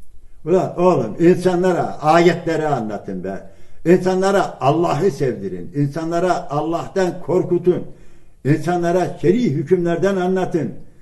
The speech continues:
Hep hikaye, hikaye, hikaye, hikaye bizi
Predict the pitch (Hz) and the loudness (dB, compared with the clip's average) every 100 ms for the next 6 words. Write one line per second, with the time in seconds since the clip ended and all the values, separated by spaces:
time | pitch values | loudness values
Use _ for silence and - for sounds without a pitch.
0 | - - - - - - - - - - | -20 -16 -14 -16 -14 -14 -14 -14 -4 2
1 | 220 - 117 202 180 175 151 127 110 139 | 2 2 -2 -2 2 2 2 -2 0 0
2 | 208 165 143 131 113 98 139 190 156 135 | 0 -2 0 -2 -2 0 2 2 0 -2
3 | 117 104 98 95 185 - 147 143 143 117 | -2 -4 -4 2 2 2 -2 0 0 -2
4 | 143 135 | -6 -4